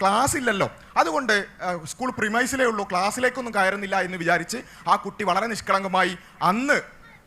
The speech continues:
സാധാരണ രീതിയിൽ തട്ടമിട്ടുകൊണ്ട് ഒരു ഇന്ത്യൻ പൗരക്ക് ഉള്ള മൗലികാവകാശമാണല്ലോ, ആ മൗലികാവകാശമൊക്കെ അവർ സഹിഷ്ണുതയോടെ ഒരു കാണും എന്ന് തെറ്റിദ്ധരിച്ചുകൊണ്ട് സ്കൂളിലേക്ക് കടക്കുകയാണ്.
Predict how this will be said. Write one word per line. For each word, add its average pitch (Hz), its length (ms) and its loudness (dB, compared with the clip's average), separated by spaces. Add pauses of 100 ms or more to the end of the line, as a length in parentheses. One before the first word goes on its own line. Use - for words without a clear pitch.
സാധാരണ 196 440 0
രീതിയിൽ 196 400 -4
തട്ടമിട്ടുകൊണ്ട് 185 760 0 (400)
ഒരു 196 360 -2
ഇന്ത്യൻ 190 360 -2 (100)
പൗരക്ക് 202 580 0
ഉള്ള 196 180 -2
മൗലികാവകാശമാണല്ലോ, 208 920 0 (220)
ആ 202 80 2
മൗലികാവകാശമൊക്കെ 190 880 -2 (200)
അവർ 190 160 0
സഹിഷ്ണുതയോടെ 196 560 0
ഒരു 185 120 -4 (140)
കാണും 190 420 0
എന്ന് 196 200 -2 (240)
തെറ്റിദ്ധരിച്ചുകൊണ്ട് 202 760 0 (220)
സ്കൂളിലേക്ക് 208 600 0
കടക്കുകയാണ്. 185 460 0